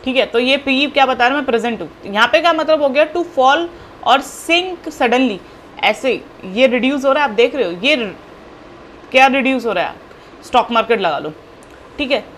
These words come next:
so decline, worsen, decrease, depression, recession जो चल रहा था, Depression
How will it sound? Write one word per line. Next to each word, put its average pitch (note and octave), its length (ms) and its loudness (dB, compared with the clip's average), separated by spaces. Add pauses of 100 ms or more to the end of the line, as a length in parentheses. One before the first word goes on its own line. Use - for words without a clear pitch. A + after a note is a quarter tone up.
(180)
so D#4 80 4
decline, A#3 560 2 (1040)
worsen, C4 420 6 (1000)
decrease, D#4+ 760 0 (480)
depression, B3+ 680 0 (180)
recession A#3 500 2 (1400)
जो A3 400 2 (240)
चल G3 180 2
रहा F3 140 -2
था, C3+ 140 -12 (760)
Depression A#3+ 640 2